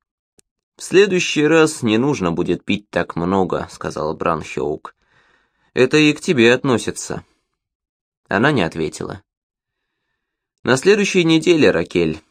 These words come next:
на этом же месте, в это же время. Не забудешь?» «Как я могу забыть?» —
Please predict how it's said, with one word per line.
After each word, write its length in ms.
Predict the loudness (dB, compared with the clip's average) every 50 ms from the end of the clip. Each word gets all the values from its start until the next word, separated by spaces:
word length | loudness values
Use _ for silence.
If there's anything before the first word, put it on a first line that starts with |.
| _ _
на 180 | -2 0 2 2
этом 260 | 2 2 0 -4 -4
же 140 | -2 -2 0
месте, 560 | 0 0 0 -2 -2 -4 -4 -4 -4 -4 -6 -12
в 140 | -6 -4
это 200 | -4 -2 0 -2
же 120 | -2 -2 -2
время. 460 | -4 -4 -4 -4 -4 -6 -8 -10 -14 _ _ _ _ _ _ _ _ _ _ _ _ _
Не 160 | -6 -4 -2
забудешь?» 580 | 0 0 0 0 0 0 -2 -4 -4 -6 -12 _ _ _ _ _ _ _ _ _ _ _ _ _ _ _ _ _ _ _ _ _ _ _ _ _ _ _ _ _ _ -4
«Как 280 | -2 -2 -2 0 -2
я 100 | -2 0
могу 260 | 0 0 -2 -4 -4
забыть?» — 580 | -4 -2 -2 -2 0 -2 -2 -4 -6 -12 -16 -16